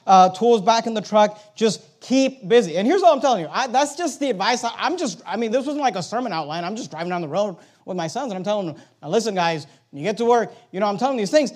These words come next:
And then a grown man walks up to me a couple days later and says, "Your sons work harder than any, than most grown men I know." And I thought to myself, "I should probably teach this to grown men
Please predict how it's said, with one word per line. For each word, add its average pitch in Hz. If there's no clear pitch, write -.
And 208
then 254
a 196
grown 262
man 277
walks 247
up 285
to 254
me 247
a 226
couple 262
days 233
later 269
and 226
says, 220
"Your 165
sons 208
work 190
harder 180
than 160
any, 165
than 147
most 151
grown 151
men 139
I 120
know." 110
And 147
I 147
thought 170
to 151
myself, 135
"I -
should 143
probably 175
teach 160
this 139
to 143
grown 139
men 120